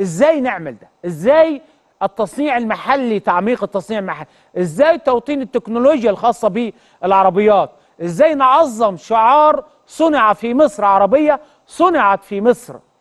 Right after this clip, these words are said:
إزاي نزود فرص الاستثمار، إزاي نزود قيمة مضافة للصناعة المصرية، إزاي أقلل وارداتنا. بدل ما أنا عمال أستورد عربيات ب-، كنا في وقت من الأوقات بتلاتة أربعة مليار دولار استيراد عربيات،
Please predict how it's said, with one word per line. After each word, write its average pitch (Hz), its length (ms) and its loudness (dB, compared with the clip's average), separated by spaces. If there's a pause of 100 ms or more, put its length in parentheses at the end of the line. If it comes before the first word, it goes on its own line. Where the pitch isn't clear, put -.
(280)
إزاي 208 260 0
نزود 285 640 0
فرص 247 400 0
الاستثمار، 185 640 -4 (340)
إزاي 269 320 2
نزود 277 720 -2
قيمة 262 340 -2
مضافة 226 540 0 (300)
للصناعة 233 400 0
المصرية، 254 500 -2 (280)
إزاي 254 340 2
أقلل 262 340 -2
وارداتنا. 233 600 -2 (460)
بدل 196 220 -2
ما 226 140 0
أنا 302 100 0
عمال 254 300 -2
أستورد 254 560 0 (320)
عربيات 220 640 2 (240)
ب-، 208 220 0
كنا 254 360 -2
في 214 140 -4
وقت 247 200 -4
من 214 60 -6
الأوقات 240 380 0 (280)
بتلاتة 240 400 -2
أربعة 226 300 2
مليار 220 360 0
دولار 139 380 -6 (680)
استيراد 220 400 0
عربيات، 160 460 -2